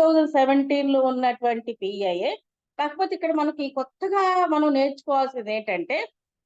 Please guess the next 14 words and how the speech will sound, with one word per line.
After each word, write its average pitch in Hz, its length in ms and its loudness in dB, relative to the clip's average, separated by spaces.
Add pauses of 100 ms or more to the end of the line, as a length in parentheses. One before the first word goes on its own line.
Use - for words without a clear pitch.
(160)
ఒకటి 294 280 -4 (360)
philosophical 349 680 -2 (120)
foundation 294 600 0
of 285 80 -4 (100)
education, 196 560 -4 (600)
sociological 330 840 0
foundation 254 580 -2
of 269 60 -6 (120)
education. 170 480 -10 (480)
ఈ - 20 8 (160)
రెండు 349 340 4 (100)
కాన్సెప్ట్ 311 480 2 (140)
మాత్రమే 302 460 2 (120)
మనం 262 180 2